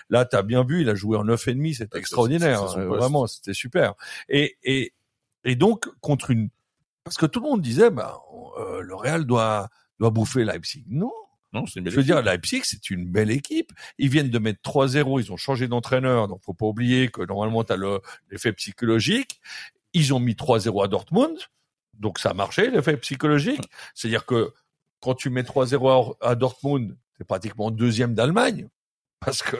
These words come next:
Speaker 1: évidemment, euh, au-dessus, bah, il y a le Bayern, et puis voilà, et en dessous, il y a personne. Et là, ils arrivent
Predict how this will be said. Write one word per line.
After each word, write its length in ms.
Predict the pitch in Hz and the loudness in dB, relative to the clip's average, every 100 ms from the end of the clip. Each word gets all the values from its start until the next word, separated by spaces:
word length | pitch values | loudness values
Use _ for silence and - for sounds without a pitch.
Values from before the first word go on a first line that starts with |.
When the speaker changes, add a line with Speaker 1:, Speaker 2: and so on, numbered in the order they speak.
| 120 | -4
Speaker 1:
évidemment, 580 | 113 117 127 151 143 110 | -2 0 4 6 6 4
euh, 180 | 101 101 | 0 -2
au-dessus, 500 | 104 110 - 143 123 | -4 -6 0 0 0
bah, 200 | 104 92 | -4 -4
il 40 | |
y 40 | 90 | -6
a 60 | |
le 80 | 92 | -6
Bayern, 380 | 113 107 135 120 | -4 0 0 0
et 40 | |
puis 140 | 101 95 | -4 0
voilà, 340 | 131 202 - - 104 - | 4 4 2 -8 -16 -4
et 80 | 98 | -2
en 80 | |
dessous, 180 | 98 139 | 0 2
il 60 | 107 | 2
y 20 | |
a 60 | - | -2
personne. 340 | - 175 247 - 127 143 143 - - - - | -2 2 2 0 -20 -20 -20 -18 -18 -10 0
Et 280 | 208 247 - _ _ | 0 0 -6 _ _
là, 180 | - 160 | 0 2
ils 180 | 165 113 | 2 2
arrivent 440 | 101 143 156 101 | 2 4 2 0